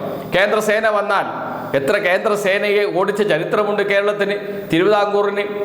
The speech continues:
ഇതെല്ലാം മറന്നുപോയിരിക്കുന്നു ബി ജെ പി നേതാക്കൾ.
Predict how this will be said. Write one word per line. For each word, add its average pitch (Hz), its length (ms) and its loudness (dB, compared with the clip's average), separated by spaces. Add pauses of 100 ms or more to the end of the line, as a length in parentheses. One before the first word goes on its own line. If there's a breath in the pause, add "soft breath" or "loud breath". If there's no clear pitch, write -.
(280 loud breath)
ഇതെല്ലാം 269 360 4 (140)
മറന്നുപോയിരിക്കുന്നു 240 920 2 (140)
ബി 226 140 0
ജെ 226 140 4
പി 226 160 0
നേതാക്കൾ. 214 400 0